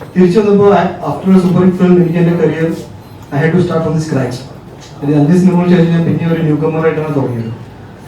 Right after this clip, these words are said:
ആഹ്, ഞാൻ ആ സമയത്ത് ഞാൻ വിചാരിച്ചു ഒരു ഡിഗ്രി എടുത്തേക്കാം. അപ്പൊ ഞാൻ പഠിക്കാൻ പോയി, അവിടെ നിൽക്കുന്നുണ്ട് ക്ലാസ്മേറ്റ്. Because ഈ ചിലപ്പോ ഒരു, ഒരു നടൻ രണ്ട് തവണ കരിയർ എങ്ങനെ സ്റ്റാർട്ട് ചെയ്യുന്നുണ്ട്. അപ്പോഴത്തേക്ക് എൻ്റെ, എനിക്ക് ഒരു, I was twenty-five,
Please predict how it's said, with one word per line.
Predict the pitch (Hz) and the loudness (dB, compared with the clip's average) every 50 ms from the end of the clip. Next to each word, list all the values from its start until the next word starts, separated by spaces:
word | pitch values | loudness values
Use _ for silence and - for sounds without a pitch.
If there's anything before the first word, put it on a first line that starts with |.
| - - 131 | -12 -10 -8
ആഹ്, | 123 120 120 120 120 120 - - 143 | -6 -4 -4 -4 -4 -6 -8 -6 -4
ഞാൻ | 151 151 156 | -2 0 2
ആ | 156 160 | 2 2
സമയത്ത് | 165 170 165 165 165 | 2 2 2 2 2
ഞാൻ | 170 170 | 2 2
വിചാരിച്ചു | 165 160 160 156 151 - 165 | 0 0 0 -2 -2 -4 -4
ഒരു | 165 165 160 - - 147 | -4 -4 -4 -2 -2 0
ഡിഗ്രി | 147 143 143 143 156 165 | 2 4 4 4 4 4
എടുത്തേക്കാം. | 165 147 135 143 135 120 117 117 113 113 - - - - - - - 151 | 4 2 2 2 0 0 -2 -4 -6 -10 -12 -16 -18 -20 -20 -16 -14 -6
അപ്പൊ | 147 147 | -4 -2
ഞാൻ | 165 165 | -2 0
പഠിക്കാൻ | 156 143 135 131 143 147 | 0 -2 0 0 2 2
പോയി, | 139 - 123 131 | 2 0 -2 -2
അവിടെ | 127 127 139 135 | 0 0 0 0
നിൽക്കുന്നുണ്ട് | 123 123 123 117 117 117 113 | -2 -2 -4 -4 -4 -4 -6
ക്ലാസ്മേറ്റ്. | 113 107 110 110 110 - - - - - - - - - - - - - - - | -6 -8 -8 -10 -12 -12 -14 -16 -18 -20 -20 -20 -20 -20 -20 -20 -20 -16 -6 -2
Because | 143 143 156 160 160 165 | 0 0 0 0 -2 -2
ഈ | 165 165 160 | -2 -2 0
ചിലപ്പോ | 160 160 147 143 - 160 160 160 156 156 156 - - - - - - - - - - - - - - - - - | 0 0 0 0 2 2 2 2 2 -2 -4 -8 -10 -12 -12 -14 -14 -16 -20 -20 -20 -20 -20 -20 -20 -18 -8 -2
ഒരു, | 147 147 147 147 143 143 143 143 - - - - | 0 4 4 6 6 4 2 0 -6 -12 -10 -8
ഒരു | 151 160 | -6 -2
നടൻ | 160 156 151 165 170 170 170 - - - 147 | 0 0 2 2 2 0 0 -2 -4 -4 -2
രണ്ട് | 151 151 165 | -2 0 2
തവണ | 170 185 185 185 175 175 175 170 175 175 - - - - - - - - - - - - | 4 4 4 4 4 4 2 0 -2 -4 -6 -10 -16 -18 -18 -18 -18 -18 -18 -14 -4 -2
കരിയർ | 151 147 160 165 | 0 2 2 2
എങ്ങനെ | 160 147 151 - | 2 2 2 0
സ്റ്റാർട്ട് | - - 147 147 143 151 | -2 -2 -2 -4 -4 -2
ചെയ്യുന്നുണ്ട്. | 156 151 147 135 131 | 0 0 0 2 0
അപ്പോഴത്തേക്ക് | 135 135 131 143 143 151 156 | 0 0 0 -2 -2 -2 0
എൻ്റെ, | 147 147 156 | 0 0 0
എനിക്ക് | 143 135 135 143 151 | 0 -2 0 0 0
ഒരു, | 147 147 151 151 147 - - - - 131 | 2 2 2 2 2 2 0 -2 -4 -6
I | 131 135 | -4 -4
was | 135 135 143 | -4 0 0
twenty-five, | 143 139 - - 147 147 147 147 147 147 143 143 - - - - - - - 139 143 | 0 0 2 0 0 2 2 4 4 4 2 0 -2 -6 -12 -16 -10 -4 0 2 2